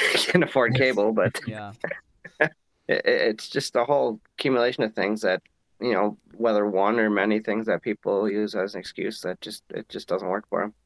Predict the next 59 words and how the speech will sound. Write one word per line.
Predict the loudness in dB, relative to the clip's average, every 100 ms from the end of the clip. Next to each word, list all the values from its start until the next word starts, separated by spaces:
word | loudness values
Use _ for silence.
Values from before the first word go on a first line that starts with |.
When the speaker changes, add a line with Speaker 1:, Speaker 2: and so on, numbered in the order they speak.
| _
Speaker 3:
Absolutely. | -18 -6 0 0 0 -10 _ _ _ 0
Speaker 2:
Well, | 0
I |
think, | 2 -4 -4 -10 -20 _ _ _ _ _ -20 _
yeah, | 4
that's, | 4 4 0
like | 0
you | 0
mentioned, | -2 -2 -12
the |
T | -6 -2
V, | -2
Justin, | -2 -8 -6 -8
that's | -6
just | -12 -4
hard. | 2 4 2 -2 -20 _ _
You | -10
know, | -8 -6
a | 2
lot | 6 6
of |
times | 2 -2 -2 -8 -4
you | -2
can | 2
get | 0 0
the | 4
diehard | 4 6 2 0
people | -6 -2 -2 -2 -2
like | -4 -2
us | -2 -4 -8
to | -6
go, | -4 -2 -4 -4
like, | -6 -4
we'll | -4
go | 0 0
anyways, | 0 -4 -6 -6 -10 _
but | -4 -2
Speaker 1:
Mm-hmm. | 0 0 0 _ _
Speaker 2:
as | -8 -4
you |
Speaker 1:
Absolutely. | 0 0 -2
Speaker 2:
mentioned, | -6
if | -6
people | -6 -2 -2 -2 -6 _ _ _ 0
that | 2 2 -2
are | -2
maybe | -2 -4
just | -6 -6
gonna | -4 -2
randomly | -2 -2 -4 -6
catch | -6 -8 -6
a |
game | -6 -4 -4 -4 -6
by | -6 -8
flipping, | -6 -8 -6 -10 -12 -12
flipping | -6 -4 -4
channels | -4 -4 -4 -6 -8
or | -4
whatever, | -2 -2 -4 -10